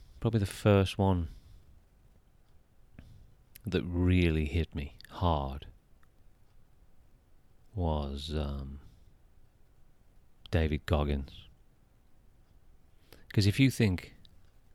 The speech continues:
now some of you listen to this may have had a terrible life. I haven't. You know, I wasn't, uh, yeah, I used to get a beating now and again, but, you know, I wasn't systematically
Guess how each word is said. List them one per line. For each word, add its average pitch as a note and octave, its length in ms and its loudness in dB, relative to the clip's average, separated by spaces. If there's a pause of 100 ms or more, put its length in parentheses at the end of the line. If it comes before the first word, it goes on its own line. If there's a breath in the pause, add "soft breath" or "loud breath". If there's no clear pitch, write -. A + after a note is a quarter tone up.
(320)
now F#2 80 2
some A2+ 220 2
of F2 100 2
you E2 100 4
listen E2 260 2
to D2+ 60 -2
this D2 200 -4
may E2 140 2
have D2 120 -2
had C#2+ 120 -6
a C#2+ 40 -10
terrible C#2+ 380 -2
life. D2+ 360 -6 (540)
I E2+ 120 2
haven't. D2+ 520 -2 (1200 soft breath)
You E2 100 0
know, D2+ 200 0
I D#2 40 2
wasn't, D2+ 500 0
uh, C#2 220 0 (400)
yeah, D2+ 240 0 (340)
I G2 60 0
used E2+ 80 0
to F2 60 0
get D#2 120 2
a C#2 40 -6
beating D2 440 2
now C#2 140 -4
and C#2 80 -6
again, D2+ 320 -4
but, D#2+ 240 -2 (1700 soft breath)
you D#2 60 -6
know, C#2 120 -6
I D#2+ 40 -4
wasn't E2 340 -2 (840)
systematically D#2 1200 0